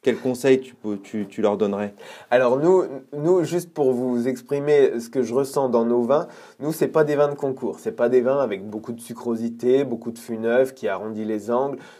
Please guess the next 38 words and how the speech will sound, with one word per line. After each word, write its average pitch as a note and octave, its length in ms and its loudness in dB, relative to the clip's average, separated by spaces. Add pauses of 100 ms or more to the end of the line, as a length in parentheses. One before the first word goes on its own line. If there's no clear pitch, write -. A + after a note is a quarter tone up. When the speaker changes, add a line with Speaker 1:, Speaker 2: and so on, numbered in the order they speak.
Speaker 2:
Nous, C3+ 120 -4
c'est D3 180 0
des C3+ 140 4
vins D#3 320 4 (140)
de B2+ 120 0
gastronomie, C#3 800 0 (260)
des B2 160 0
vins C#3+ 320 4
de, B2+ 300 8
de A#2+ 140 0
repas. A#2 420 -2 (380)
Speaker 1:
Mhm. F#2+ 60 -12
Speaker 2:
C'est G2+ 140 -4
des B2+ 120 4
vins C#3+ 160 2
qui C#3 100 -10
sont B2 160 -2
rafraîchissants, D3 880 -2 (360)
qui - 80 -14
sont A3+ 160 2
capables F#3+ 340 6
de D3+ 100 2
vieillir, C#3 640 0 (400)
mais, D3 460 6
euh, B2 400 6 (460)
qui - 80 -8
ont C#3 120 0
une C3 140 -4
certaine, D3+ 480 2
euh, A2+ 520 6
salinité, C#3+ 840 0
sapidité. C#3 960 -2 (880)
C'est, B2+ 280 -4 (140)
c'est A2 240 -10
des A2+ 120 -4
vrais A2 220 -2
vins. F2+ 160 -14 (480)
Voilà. D#2+ 160 -16